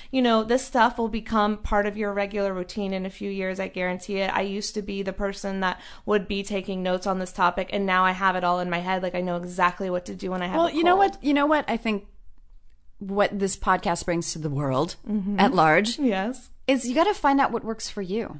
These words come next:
Speaker 1: Absolutely.
Speaker 2: Um, I was talking to someone about our podcast because they were so interested and they're so excited about hearing it. And,
Speaker 1: Mm.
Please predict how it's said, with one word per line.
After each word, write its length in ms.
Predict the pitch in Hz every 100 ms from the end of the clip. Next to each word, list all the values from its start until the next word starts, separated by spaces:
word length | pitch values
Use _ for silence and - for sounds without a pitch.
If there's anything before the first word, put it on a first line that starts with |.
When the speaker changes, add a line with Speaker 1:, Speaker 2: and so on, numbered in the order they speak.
| -
Speaker 1:
Absolutely. 800 | 196 196 - 175 185 196 185 175 - _ - -
Speaker 2:
Um, 260 | 202 190
I 120 | 220 240
was 140 | 262
talking 260 | 262 254 240
to 60 |
someone 300 | 226 226 208 -
about 300 | 190 233 -
our 120 | 196
podcast 600 | 196 180 180 185 196 -
because 260 | 202 - 190
they 100 | 175
were 100 | 185
so 220 | - 185 190
interested 460 | 190 202 202 202
and 120 | 196
they're 100 | 180
so 200 | 185 185
excited 460 | 175 - 180 190 190
about 260 | 185 170 -
hearing 360 | - 180 185
it. 200 | 185 180 -
And, 300 | 196 180 185
Speaker 1:
Mm. 80 | 196